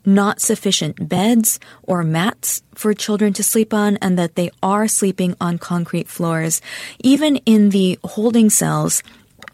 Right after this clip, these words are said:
where there seem to be bunk beds, the children are reluctant to sleep there because the temperatures are so cold. And children told me that if you sleep on the beds, you are freezing cold at night. And as a result,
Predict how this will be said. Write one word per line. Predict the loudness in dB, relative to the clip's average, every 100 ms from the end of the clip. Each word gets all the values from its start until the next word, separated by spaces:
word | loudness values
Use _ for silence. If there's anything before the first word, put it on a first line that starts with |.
| _ 2
where | 4 6 4
there | 2 2
seem | 2 4 6
to | 4
be | 0 -2
bunk | -2 -2 -2 -2
beds, | -2 0 -2 -4 -8 -16 -4
the | -2
children | -2 0 2 2 2
are | 0
reluctant | -2 0 0 -2 -2 -2
to | -2
sleep | -2 -2 -2 0
there | -2 0
because | -4 -6 -4 0 2 0 -2 -10 -12 -6
the |
temperatures | -4 -2 0 0 0 0 0 0 0
are | -2
so | 0 0 2 4 2
cold. | 0 -4 -2 2 2 0 -6 -16 -6
And | 0 2
children | 2 4 4
told | 2 0 0 4
me | 4
that | 2 0
if | -2
you | 0
sleep | 0 0 0
on | 2 2
the | 2
beds, | 2 2 2 0 -8 -8
you | -2 0
are | 0
freezing | -2 2 4 6 4 2
cold | 2 2
at | 0 -2
night. | -2 -2 -4 -10 -14 -2
And | 2 4
as | 4
a | 2
result, | 2 2 2 2 0 -2